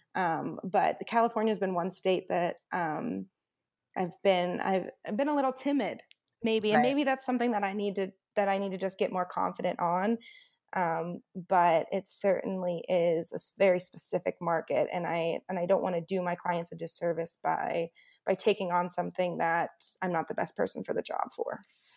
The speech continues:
Speaker 2: Right. I mean, California just seems to be a mess right now with all the changing, um, regulations. I know they just came out with some more permanent ones, so hopefully that'll help calm things down. So, um, one other thing I wanted to ask you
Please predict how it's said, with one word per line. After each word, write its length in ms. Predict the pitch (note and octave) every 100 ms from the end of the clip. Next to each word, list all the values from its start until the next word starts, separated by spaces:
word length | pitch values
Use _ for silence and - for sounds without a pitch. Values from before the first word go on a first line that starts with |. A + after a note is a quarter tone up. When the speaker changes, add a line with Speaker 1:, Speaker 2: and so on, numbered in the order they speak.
| -
Speaker 2:
Right. 380 | D3 D#3 C#3+ -
I 80 | F3+
mean, 300 | F3 D#3+ - -
California 480 | F3+ E3 - D#3 D3
just 160 | D3
seems 220 | D#3+ D3
to 80 | -
be 100 | D3+
a 60 | C#3
mess 300 | C#3 C#3+ -
right 220 | C#3+ -
now 220 | C#3+ C#3
with 120 | C3+
all 140 | C#3 C3+
the 140 | C3+
changing, 560 | - C#3 C#3 C#3+ C3+ C#3 -
um, 320 | C3 B2+ C#3 -
regulations. 680 | C#3+ C#3 C#3 C#3+ D#3+ C#3+ C#3+
I 60 |
know 140 | C3+ C3
they 80 | C3+
just 180 | -
came 180 | - C#3+
out 100 | C3+
with 100 | C#3+
some 140 | - C#3
more 160 | C3+
permanent 460 | - C#3+ C#3+ C#3 -
ones, 260 | C#3 C3+ -
so 80 |
hopefully 320 | C#3 C#3 C#3+ C#3
that'll 220 | C#3 C#3
help 260 | C#3+ D3 _ _ - - - -
calm 280 | - D3 D3
things 320 | D3+ D3 D3
down. 480 | C#3 C3+ C#3 C#3 D3+ _ - - -
So, 440 | - C4+ A#3+ A#3 -
um, 400 | - A3 G#3 F3+ - _ - - _ -
one 260 | G#3 A#3+
other 180 | C4+ B3
thing 340 | G#3+ E3 D#3+ E3+
I 80 | D#3+
wanted 280 | D#3 D#3 D3+
to 180 | -
ask 380 | C#3+ F3+ - -
you 360 | C#3 C3 C3